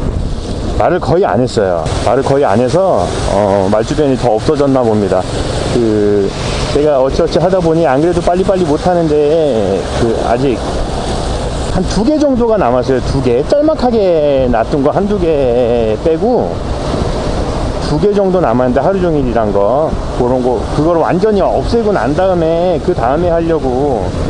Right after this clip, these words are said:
그 전에도 항상 그런 생각으로 빨리빨리 조금 밀리면 빨리빨리 올리고 그 다음에 다시 새로 찍어서 하자 그러는데 또 남들이 보기에는 별게 아닐지 몰라도, 별 내용이 아닐지는 몰라도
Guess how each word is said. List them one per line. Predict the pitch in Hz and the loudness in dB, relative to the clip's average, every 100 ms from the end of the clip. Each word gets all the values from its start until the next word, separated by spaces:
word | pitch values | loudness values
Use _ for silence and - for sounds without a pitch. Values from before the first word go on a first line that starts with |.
| - - - | -4 -4 -2
그 | 220 | 0
전에도 | 185 196 208 | 0 0 0
항상 | 214 220 220 | 0 0 0
그런 | 170 180 208 | 0 0 0
생각으로 | 226 220 214 196 190 190 190 170 | 0 0 0 0 0 0 0 0
빨리빨리 | 202 196 202 196 | -2 -2 -2 -2
조금 | 226 - 190 | -2 -2 -2
밀리면 | 131 180 180 160 156 165 | -2 -2 0 0 0 0
빨리빨리 | 175 175 185 170 | -2 -2 -2 0
올리고 | 143 143 165 175 202 208 | 0 0 0 0 -2 0
그 | 160 | 0
다음에 | 147 156 156 147 123 - - - - - - | 0 0 0 0 -2 -2 -4 -2 -2 -2 -2
다시 | 139 165 | 0 0
새로 | 170 202 - | 0 0 -2
찍어서 | - 190 165 | -2 -2 0
하자 | 190 208 196 | 0 0 0
그러는데 | 151 147 147 151 | 0 -2 -2 -2
또 | 202 208 131 - - - - - - - - - - - - - - - - | 0 0 -2 -4 -4 -4 -2 -2 -2 -2 -2 -2 -4 -4 -2 -2 -2 -2 -2
남들이 | 254 277 247 | 0 0 0
보기에는 | 220 233 214 220 214 180 | 0 0 0 0 0 0
별게 | 147 170 190 | 0 0 0
아닐지 | 139 208 220 220 | 0 -2 -2 -2
몰라도, | 156 143 170 160 | 0 0 0 -2
별 | - 170 226 | -2 0 0
내용이 | 160 147 196 180 | 0 0 0 0
아닐지는 | 127 156 - 175 156 | 0 -2 -2 -2 0
몰라도 | 113 127 135 123 127 147 | -2 0 0 0 0 -2